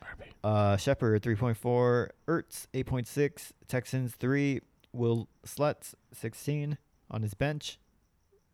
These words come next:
Speaker 2: Uh, no one. On the other side of the computer, we have Big Ben, sixteen point six,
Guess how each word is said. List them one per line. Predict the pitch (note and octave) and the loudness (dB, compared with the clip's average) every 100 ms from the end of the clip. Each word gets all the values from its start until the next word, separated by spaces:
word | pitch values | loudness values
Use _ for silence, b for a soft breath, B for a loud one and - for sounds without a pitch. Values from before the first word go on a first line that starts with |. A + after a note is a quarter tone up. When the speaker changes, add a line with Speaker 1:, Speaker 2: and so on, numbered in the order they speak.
| _ | _
Speaker 2:
Uh, | G#2+ G#2+ G#2+ A2+ A2+ A2+ A2+ | -2 0 0 0 0 0 0
no | A#2 A#2 A2 | -2 -2 -2
one. | G#2+ A#2+ - b b b b b b b b b b b _ _ _ _ - | -4 -8 -18 b b b b b b b b b b b _ _ _ _ -6
On | B2 | 0
the | C3+ | 4
other | D3+ | 4
side | - D3+ D3+ | 6 6 6
of | |
the | C3 | 4
computer, | A2+ D#3+ D#3+ D#3+ B B B _ _ _ _ | 4 4 4 2 B B B _ _ _ _
we | B2+ | 2
have | A#2+ | 4
Big | A2 B2+ | 4 4
Ben, | C3+ B2 A2 G#2+ | 4 4 2 -2
sixteen | - A#2 G2+ | -6 -6 -2
point | G#2+ G2+ | -2 0
six, | C#3 - - - | -2 -4 -16 -18